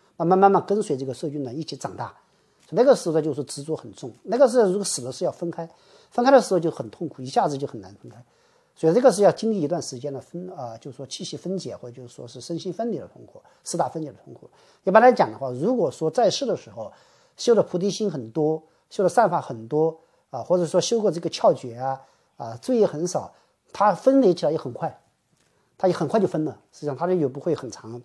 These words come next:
它也不会很剧烈。但是如果造罪重，像他就很慢，分解得很慢很慢，而且就是特别的痛苦，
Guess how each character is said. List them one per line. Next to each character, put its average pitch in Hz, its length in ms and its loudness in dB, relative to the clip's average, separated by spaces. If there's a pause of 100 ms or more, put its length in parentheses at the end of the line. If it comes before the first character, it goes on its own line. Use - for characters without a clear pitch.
(400)
它 180 100 2
也 156 100 2
不 147 120 -8
会 165 120 -4
很 113 160 -10
剧 170 200 -8
烈。 135 240 -6
但 185 120 -2
是 180 140 0
如 220 100 -2
果 202 120 2
造 208 200 4
罪 202 200 -2
重， 160 240 -4 (500)
像 - 140 -4
他 180 160 0
就 175 60 0
很 151 180 -2
慢， 135 520 -4
分 180 140 -8
解 143 80 -8
得 127 100 -10
很 - 140 -12
慢 131 240 -10
很 110 140 -20
慢， 104 160 -20 (340)
而 160 140 2
且 175 120 0
就 180 120 0
是 165 80 -2
特 208 260 -4
别 143 120 -8
的 113 60 -14
痛 113 180 -20
苦， - 80 -20